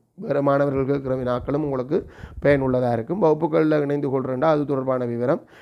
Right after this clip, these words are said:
என்னட்ட நீங்க கேட்டும் பெற்றுக்கொள்ளலாம். இல்லையண்டா டிஸ்கிரிப்ஷன் பகுதி, இல்லையண்டா எங்களுடைய எஸ் எல் மேத்ஸ் தமிழ் அப்படின்ற Facebook பேஜ்லையும், அஹ், கவர் போட்டோவா வந்து போட்டிருப்பேன். நீங்க அதை பார்த்து நீங்க வகுப்புகளுக்கு இணைந்து கொள்ளலாம். தரம் பத்து, பதினொன்றுக்கான வகுப்புகள்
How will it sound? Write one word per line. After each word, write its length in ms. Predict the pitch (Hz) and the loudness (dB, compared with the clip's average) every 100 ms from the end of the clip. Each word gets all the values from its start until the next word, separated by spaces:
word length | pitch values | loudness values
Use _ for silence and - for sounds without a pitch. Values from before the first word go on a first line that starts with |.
| - | -6
என்னட்ட 280 | 127 147 135 | 0 0 0
நீங்க 160 | 135 | -2
கேட்டும் 440 | 131 - - 156 156 | -2 2 2 2 -2
பெற்றுக்கொள்ளலாம். 600 | 135 139 131 127 147 - - | -2 -4 -4 0 0 -2 -4
இல்லையண்டா 460 | 139 135 131 160 - | -2 0 0 0 0
டிஸ்கிரிப்ஷன் 480 | 135 - 180 123 135 | -6 -6 -8 -4 -2
பகுதி, 380 | 127 127 127 135 | -2 -2 -2 -2
இல்லையண்டா 400 | 135 123 135 139 - - - | -2 0 0 0 -4 -20 -10
எங்களுடைய 560 | 127 131 131 127 135 135 | -4 -2 0 2 0 0
எஸ் 280 | 131 127 165 | -4 0 2
எல் 140 | 151 143 | 4 4
மேத்ஸ் 280 | 143 - - | 0 -2 -6
தமிழ் 300 | 131 135 123 | -2 -2 -2
அப்படின்ற 340 | 123 127 131 135 | -4 -4 -6 -4
Facebook 400 | 143 135 143 127 - | -4 -4 -8 -8 -6
பேஜ்லையும், 540 | 123 117 117 117 190 - - - - | -6 -4 -2 0 0 -4 -20 -20 -8
அஹ், 220 | 127 120 | -4 -2
கவர் 340 | - 143 151 - | 0 2 2 0
போட்டோவா 440 | 135 127 117 117 | -6 -4 -4 -2
வந்து 200 | 113 113 | -4 -6
போட்டிருப்பேன். 360 | 135 127 120 139 | -8 -8 -6 -4
நீங்க 180 | 156 131 | -2 -2
அதை 120 | 123 | -4
பார்த்து 380 | 120 123 127 117 | -2 -2 -2 -4
நீங்க 220 | 113 120 | -4 -4
வகுப்புகளுக்கு 480 | 123 104 - 110 113 | -4 -6 -10 -10 -6
இணைந்து 220 | 117 107 | -6 -6
கொள்ளலாம். 300 | 110 123 180 | -4 -2 0
தரம் 220 | 185 165 | 0 0
பத்து, 260 | 160 160 175 | 2 -2 -2
பதினொன்றுக்கான 500 | 160 147 139 131 127 | -2 -2 -4 -4 -4
வகுப்புகள் 540 | 120 120 117 113 175 | -4 -6 -8 -6 -6